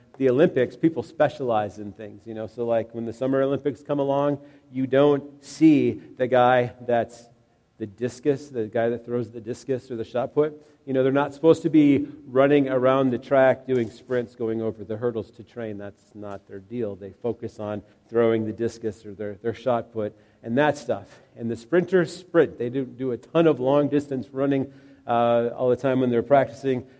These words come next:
So they focus on certain things. And in your life, if you want to be a champion, you need to focus on certain things. You need to focus on the things that God has called you to do and focus on doing those things well for His glory. He's called you to worship Him. He's called you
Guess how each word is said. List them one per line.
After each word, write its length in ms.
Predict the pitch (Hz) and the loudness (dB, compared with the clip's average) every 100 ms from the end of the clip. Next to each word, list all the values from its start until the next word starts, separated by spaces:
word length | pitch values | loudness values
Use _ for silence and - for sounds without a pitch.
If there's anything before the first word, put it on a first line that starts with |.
| _ _ | _ _
So 140 | 170 | 2
they 80 | 180 | 4
focus 340 | 196 202 175 | 6 4 4
on 160 | 160 143 | 2 0
certain 240 | 175 175 | 0 -2
things. 220 | 175 156 135 | 2 2 2
And 100 | 151 | 2
in 80 | |
your 160 | 170 165 | 4 6
life, 280 | 165 151 - | 8 6 4
if 120 | 135 120 | -8 -10
you 140 | 147 | -6
want 220 | 151 151 - | -2 -2 -4
to 80 | |
be 140 | 151 135 | -4 -4
a 40 | |
champion, 560 | - 143 147 135 113 107 _ _ - | -4 -6 -6 -4 -6 -6 _ _ 2
you 100 | 147 | 4
need 120 | 143 | 4
to 40 | |
focus 580 | - - 170 165 123 - | 0 2 2 4 0 -4
on 280 | 117 110 110 _ | -4 -4 -8 _
certain 340 | - 131 110 | -6 -6 -6
things. 380 | - 123 104 - _ _ - | -6 -4 -6 -12 _ _ -2
You 100 | 143 | 2
need 340 | 143 143 - | 2 0 -4
to 100 | 160 | -2
focus 480 | 139 143 139 139 139 | 0 0 0 0 -2
on 220 | 123 120 | -2 -2
the 100 | 117 | -4
things 320 | 117 131 123 | -4 -6 -4
that 320 | 117 120 110 - | 0 0 0 0
God 200 | 123 110 | 0 0
has 240 | 127 - - | -4 -10 -6
called 280 | 135 127 | -4 -4
you 180 | 120 113 110 - _ - | -4 -6 -8 -20 _ -12
to 100 | 139 | -2
do 220 | 135 135 | 2 2
and 140 | 123 | 2
focus 380 | 135 135 135 123 | 0 0 0 -2
on 260 | 123 113 110 - | -2 -2 -4 -6
doing 300 | 131 127 120 | -2 0 0
those 180 | 117 113 | -2 -2
things 260 | - 117 110 | -6 -10 -6
well 320 | 110 107 104 - | -2 -2 -4 -10
for 100 | 123 | -10
His 140 | 117 | -8
glory. 220 | - 110 | -6 -6
He's 160 | 107 117 | -6 -10
called 260 | - 127 113 | -8 -8 -8
you 100 | 110 | -16
to 80 | 117 | -16
worship 440 | 107 123 - 139 | -10 -8 -6 -4
Him. 220 | 147 147 143 - _ _ | -2 -4 -4 -16 _ _
He's 200 | 139 131 | -4 0
called 320 | 139 135 131 | 4 4 4
you 240 | 135 135 | 2 2